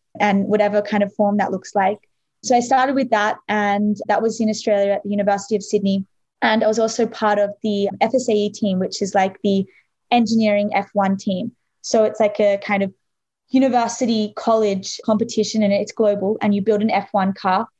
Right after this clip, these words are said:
and then it's raced against all the other colleges, you know, globally and, and worldwide. So I was part of that team and, and one of the only,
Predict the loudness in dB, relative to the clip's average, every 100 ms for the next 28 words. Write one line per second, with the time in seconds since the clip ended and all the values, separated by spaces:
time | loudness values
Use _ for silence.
0 | _ -2 0 0 -2 0 0 0 -8 -6
1 | -2 2 0 0 -8 -2 2 2 0 0
2 | 0 0 0 -2 -4 -8 -18 -4 0 0
3 | -2 2 2 4 2 2 2 2 0 0
4 | 0 0 -2 -6 _ _ 0 2 2 0
5 | -8 -2 0 2 2 -2 -4 -4 0 2
6 | 2 0 0 0 0 -2 -2 0 0 0
7 | 0 -4